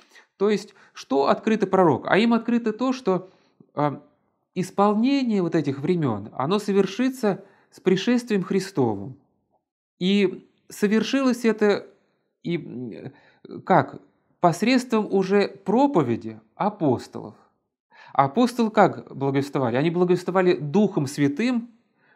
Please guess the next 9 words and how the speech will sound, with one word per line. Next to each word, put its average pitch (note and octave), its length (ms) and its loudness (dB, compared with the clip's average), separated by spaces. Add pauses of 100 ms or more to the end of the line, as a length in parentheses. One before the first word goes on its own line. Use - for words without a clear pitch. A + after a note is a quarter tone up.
(140)
посланным E3+ 540 2
с - 120 -12
небес. C#3+ 460 -2 (480)
Здесь F#3+ 380 0
уже G3+ 180 0
непосредственно F#3+ 640 0
про F3 180 0
день F#3 220 -2
Пятидесятницы, F3 1040 -2